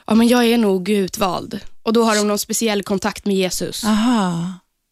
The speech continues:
Speaker 2: Men smorda, vad betyder det?
Speaker 1: Åh, hjälp. Ska jag,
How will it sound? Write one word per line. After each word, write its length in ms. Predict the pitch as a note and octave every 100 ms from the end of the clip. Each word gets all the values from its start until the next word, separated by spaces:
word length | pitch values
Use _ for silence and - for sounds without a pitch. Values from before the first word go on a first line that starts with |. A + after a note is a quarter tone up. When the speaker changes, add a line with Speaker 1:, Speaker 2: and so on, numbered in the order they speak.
| -
Speaker 2:
Men 180 | A3
smorda, 520 | A#3 B3+ C4+ G#3+ F#3+ C#4
vad 140 | C4+
betyder 360 | B3+ C4+ B3+ C4
det? 180 | C#4 F3+ - _ _ _ - _ _ _ _ _ _ _ _
Speaker 1:
Åh, 260 | G3+ G3 F#3+
hjälp. 360 | F#3+ G#3+ - - - -
Ska 160 | - A3+
jag, 220 | G#3 G#3